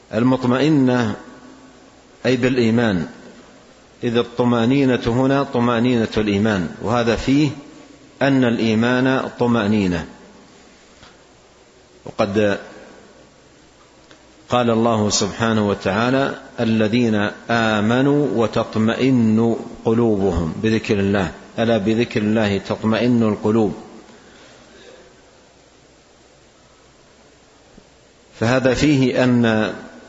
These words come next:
الإيمان طمأنينة، وأن نفس المؤمن مطمئنة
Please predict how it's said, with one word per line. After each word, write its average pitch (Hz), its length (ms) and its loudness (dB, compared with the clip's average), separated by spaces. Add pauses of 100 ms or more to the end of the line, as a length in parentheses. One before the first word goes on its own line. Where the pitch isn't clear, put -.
(260)
الإيمان 123 720 2 (420)
طمأنينة، 110 680 2 (720)
وأن 123 420 2
نفس 131 340 0
المؤمن 127 600 2
مطمئنة 113 840 2